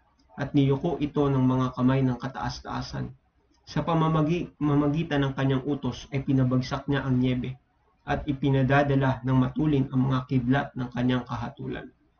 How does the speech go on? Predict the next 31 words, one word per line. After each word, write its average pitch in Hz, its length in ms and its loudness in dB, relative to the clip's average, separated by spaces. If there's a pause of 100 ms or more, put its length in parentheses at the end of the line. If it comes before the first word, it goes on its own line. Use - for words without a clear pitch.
(380)
Sa 143 160 -2
pamamagitan 147 720 4
nito 139 400 0
ay 131 80 0
nabubuksan 139 720 -2
ang 131 160 6
mga 131 240 0
kayamanan 131 560 2 (480)
at - 160 -6
ang 135 160 4
mga 131 240 0
ulap 156 320 0
ay 135 80 -2
lumilipad 135 640 4
na 123 160 -2
parang 135 320 0
mga 123 320 0
ibon. 123 240 -4 (720)
Sa 151 160 -4
pamamagitan 151 800 2
ng 127 160 0
kanyang 135 320 2
dakilang 147 400 -2
kapangyarihan 131 880 -2
ay 139 240 -4
pinatatag 135 560 0
niya 139 240 2
ang 123 160 4
mga 127 160 0
ulap 123 280 -4 (440)
at 139 80 -8